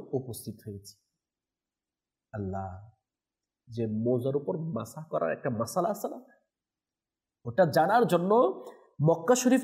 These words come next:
থেকে মদিনা শরীফ আমার রসুল দরবারে হিজরত করে সফর করে এসেছেন, এই বিষয়টা জানার জন্য। কিন্তু এরপরও সাহাবায়ে কেরাম আলাইহিম রিদওয়ানদের দেখুন, ইলমি দ্বীন শিখার আগ্রহ কতটুকু ছিল। আজকে তো আমরা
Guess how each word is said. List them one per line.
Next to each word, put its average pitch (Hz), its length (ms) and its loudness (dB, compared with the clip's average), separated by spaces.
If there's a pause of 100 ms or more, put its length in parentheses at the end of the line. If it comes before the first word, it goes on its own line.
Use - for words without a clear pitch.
থেকে 254 200 2 (200)
মদিনা 233 260 6
শরীফ 180 340 6
আমার 202 220 2
রসুল 208 260 0 (100)
দরবারে 180 440 4
হিজরত 247 420 4
করে 202 280 4
সফর 240 360 0
করে 185 260 4 (440)
এসেছেন, - 440 0 (960)
এই 294 140 8 (240)
বিষয়টা 170 360 2
জানার 113 300 -2
জন্য। 113 180 -20 (760)
কিন্তু 107 180 -8
এরপরও 110 300 -10
সাহাবায়ে 107 420 -8
কেরাম 104 260 -10 (100)
আলাইহিম 107 360 -8
রিদওয়ানদের 101 480 -10 (140)
দেখুন, 127 240 -6 (480)
ইলমি 240 360 4
দ্বীন 247 180 4
শিখার - 460 -6
আগ্রহ - 420 -2
কতটুকু 196 420 -4
ছিল। - 220 -12 (520)
আজকে 143 260 2
তো 220 100 2
আমরা 254 220 6